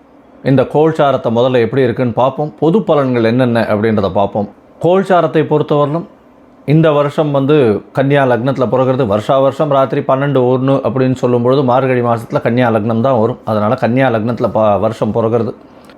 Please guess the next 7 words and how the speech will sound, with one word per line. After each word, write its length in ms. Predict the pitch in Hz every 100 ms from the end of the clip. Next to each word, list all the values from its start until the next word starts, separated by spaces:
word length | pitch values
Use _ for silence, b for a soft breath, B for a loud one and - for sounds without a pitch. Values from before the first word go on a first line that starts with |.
| - - -
லக்னத்திலேயே 580 | 131 139 170 170 165 160
கேது 220 | 160 156
பகவான், 460 | 143 135 139 151 185
சமசப்தமத்துல 720 | 131 135 135 - 135 131 131 120
ராகு 240 | 110 113
பகவான் 320 | 110 110 107 104
இருக்கார். 280 | 104 120